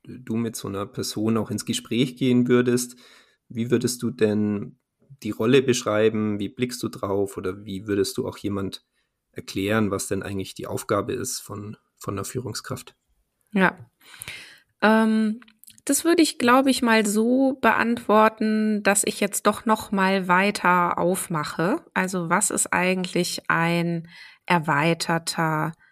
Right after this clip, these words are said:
Speaker 2: Blick auf Führung? Und erweitert heißt, wir müssen erstmal, ähm, mit der Annahme aufräumen, dass Führung nur das ist, was Führungskräfte tun.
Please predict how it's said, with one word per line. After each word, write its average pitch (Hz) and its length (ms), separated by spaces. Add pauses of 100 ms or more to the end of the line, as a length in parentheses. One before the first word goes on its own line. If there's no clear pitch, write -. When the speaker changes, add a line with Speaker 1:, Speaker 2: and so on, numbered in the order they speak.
(300)
Speaker 2:
Blick 151 440
auf 143 160
Führung? 185 760 (480)
Und 196 260
erweitert 175 800
heißt, 180 560 (360)
wir 185 100
müssen 190 260 (120)
erstmal, 180 920 (480)
ähm, 165 640 (120)
mit 180 220
der 165 220
Annahme 170 880
aufräumen, 160 960 (340)
dass 165 240
Führung 180 640 (280)
nur 208 280
das 165 320
ist, - 480 (340)
was - 180
Führungskräfte - 680
tun. - 360